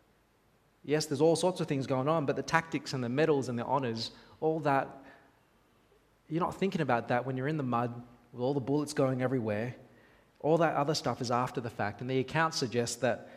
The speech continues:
you don't have time or space to think about whether what you're doing is brave or not brave. You just do what you need to do. They called World War One the war to end all wars.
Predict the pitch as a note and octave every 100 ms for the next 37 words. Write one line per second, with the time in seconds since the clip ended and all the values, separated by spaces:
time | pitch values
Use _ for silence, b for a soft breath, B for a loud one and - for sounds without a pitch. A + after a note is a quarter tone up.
0 | B - E3 F3 E3+ - D3 D#3 E3 C#3+
1 | C3 - C#3+ C#3 - A#2+ D#3 D#3 C3 A#2
2 | A#2 C3 B2+ C3 C#3 A#2+ B2+ B2+ A#2+ -
3 | C3 B2 D#3+ E3 C#3+ C3+ C3+ C3 B2 F#2+
4 | F#2+ A2+ - _ _ _ _ _ _ _
5 | _ _ _ _ _ _ B2+ B2+ A#2+ C#3
6 | C3+ C3+ B2+ B2+ A#2 G#2 A#2 F2+ - -
7 | _ _ _ _ _ _ _ _ _ _
8 | _ _ _ - B B D#3+ D3+ D#3+ -
9 | F#3 C#3+ D#3 D3 C#3 B2+ C3+ C3 B2 -
10 | - - - - B2+ C#3 A#2+ C#3+ C#3+ C#3
11 | - B2+ B2 B2+ A#2+ A2+ A2 A2 A2+ A2+
12 | G2+ F2+ F#2